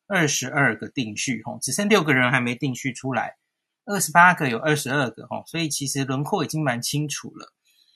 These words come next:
那这二十二个人里面，其中有十七个人，很，很高哦，吼，十七个人他的序列是完全相同的。那另外有五个人序列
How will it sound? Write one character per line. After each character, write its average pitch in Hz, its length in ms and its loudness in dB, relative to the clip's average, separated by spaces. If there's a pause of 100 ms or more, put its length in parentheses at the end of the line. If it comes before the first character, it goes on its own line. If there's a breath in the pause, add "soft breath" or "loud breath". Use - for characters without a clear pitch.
(200 soft breath)
那 208 140 4
这 208 180 0
二 214 180 2
十 165 220 -2
二 175 160 0
个 147 100 -2
人 131 240 0
里 117 160 -4
面， 123 440 -2 (500)
其 - 260 -4
中 151 380 0 (240)
有 120 180 -4
十 151 280 0
七 220 360 2
个 127 220 0
人， 107 420 -8
很， 127 220 -4
很 123 200 -2
高 143 200 6
哦， 123 200 2
吼， 123 240 -2 (420)
十 - 180 -4
七 214 280 0
个 190 180 2
人 131 180 2
他 156 140 4
的 147 100 0
序 147 240 -2
列 143 200 0
是 147 120 -2
完 123 280 -2
全 117 280 -6
相 117 360 -4
同 - 280 -14
的。 - 140 -20 (640)
那 143 340 2
另 190 180 -2
外 185 140 2
有 151 140 2
五 120 260 -4
个 120 160 -4
人 113 260 -2
序 - 280 -4
列 131 320 -4